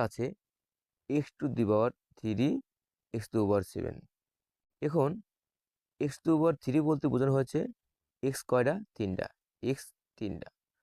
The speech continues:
আর x to the power seven বলতে বোঝানো হয়েছে x কয়টা? সাতটা। এখন আমরা এই x to the power three, x to the power seven যে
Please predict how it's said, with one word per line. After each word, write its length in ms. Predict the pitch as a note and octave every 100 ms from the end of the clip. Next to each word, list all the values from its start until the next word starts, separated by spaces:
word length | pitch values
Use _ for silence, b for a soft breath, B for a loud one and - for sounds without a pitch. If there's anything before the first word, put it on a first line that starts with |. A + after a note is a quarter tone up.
| _ -
আর 80 | - - B2+
x 20 | -
to 60 | -
the 80 | C#3
power 120 | C3+ A#2+
seven 200 | A#2+ A#2 G#2+
বলতে 160 | A2 G#2
বোঝানো 160 | G#2 A#2+
হয়েছে 200 | B2+ - F3 A#3 _ _ _ -
x 140 | B2+ -
কয়টা? 260 | A#2 A2 - - _ _ -
সাতটা। 460 | A2 G2 - _ _ _ _ _ _ _ _ _ _ _ C3
এখন 120 | E3 F#3
আমরা 160 | D3+ B2+ - _ _ _ _ _ _ _ -
এই 60 | A#2+ - B2+
x 20 | C#3 -
to 40 |
the 60 | E3+
power 140 | E3 E3+ -
three, 320 | C#3+ C#3 D#3+ A#3+ - _ _ _ _ -
x 80 | C3 B2+
to 60 |
the 60 | D#3
power 120 | D3 -
seven 280 | D3+ A#2+ B2 E3 _ _ _
যে 120 | A#2